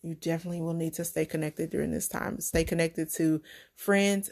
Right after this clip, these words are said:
family, and definitely stay connected to the source, which is God, during this time. All right, people. So, again, this is a very short one, but I did want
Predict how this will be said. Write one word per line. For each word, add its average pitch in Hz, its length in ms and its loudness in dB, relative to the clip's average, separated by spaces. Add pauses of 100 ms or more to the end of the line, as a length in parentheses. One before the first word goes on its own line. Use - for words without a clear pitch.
family, 180 440 2
and 165 160 -2
definitely 175 400 0
stay 160 220 0
connected 156 440 -4
to - 120 -4
the 165 100 -4
source, 160 420 -2
which 160 160 -6
is 160 120 -6
God, - 380 -6 (140)
during 165 220 0
this - 160 -2
time. - 320 -8 (840)
All 190 80 8
right, 175 180 6
people. 165 440 -4
So, 175 600 0 (1300)
again, 202 400 0
this 190 100 2
is 180 140 -2
a 175 60 -2
very 165 260 4
short 180 340 6
one, 175 300 -2 (400)
but 175 100 4
I 170 120 6
did 170 320 0
want 165 340 -4